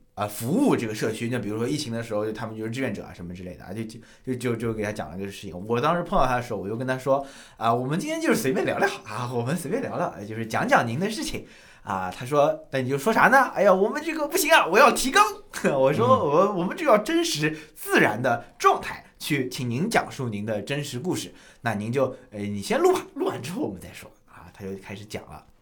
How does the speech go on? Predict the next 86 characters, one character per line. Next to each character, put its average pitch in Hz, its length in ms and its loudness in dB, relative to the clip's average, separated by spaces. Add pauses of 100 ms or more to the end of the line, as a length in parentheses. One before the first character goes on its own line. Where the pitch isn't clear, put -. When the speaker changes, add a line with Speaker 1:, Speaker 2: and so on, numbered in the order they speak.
(640)
Speaker 1:
一 - 40 -10
开 117 180 -4
始 117 60 0
讲 101 160 -8
啊， 90 140 -12
自 107 160 -14
己 92 180 -14
这 78 140 -16
个 82 180 -16 (280)
参 135 200 -8
军 156 200 -4
的 - 240 -6
这 92 80 -14
个 92 80 -12
经 107 240 -8
历， 113 200 -8 (380)
然 80 100 -14
后 80 300 -16
退 160 160 -4
伍 - 160 -2
之 - 120 -10
后 113 140 -2
回 95 220 -6
来 98 120 -2
到 107 320 2 (140)
社 160 220 2
区 - 180 -2
工 196 240 0
作 202 160 0
的 101 300 -4
这 110 80 -12
个 92 100 -12
经 104 240 -10
历， 101 160 -10 (160)
是 - 140 -14
怎 95 120 -14
么 82 120 -10
建 180 180 2
立 165 100 2
这 156 60 -2
个 160 100 2
兵 170 180 -2
站 190 200 2
的 175 60 0
呀？ 170 280 2 (200)
然 110 160 -4
后 120 100 -2
是 120 100 -4
怎 120 120 -8
么 165 100 -2
怎 196 80 -2
么 175 120 -2
讲 113 260 -4
的 113 60 -4
呀？ 156 340 0 (100)
怎 123 100 -12
么 131 100 -2
怎 160 100 -4
么 127 120 -4
就 135 140 -4
做 233 180 0
起 - 140 -2
来 107 140 0
的 120 80 -4
呀？ 117 280 2
以 95 60 -12
及 104 140 -6
现 143 260 -4
在 175 180 4
就 110 140 -4
是 104 60 -8
他 117 80 -8
们 120 100 -4
服 117 220 -6
务 175 100 -2
哪 104 100 -4
些 135 140 -2
人 127 160 0
啊？ 170 280 0
最 120 140 -10
后 101 140 -6
怎 90 100 -10
么 90 120 -10
怎 90 100 -12
么 82 180 -14
样？ 92 160 -10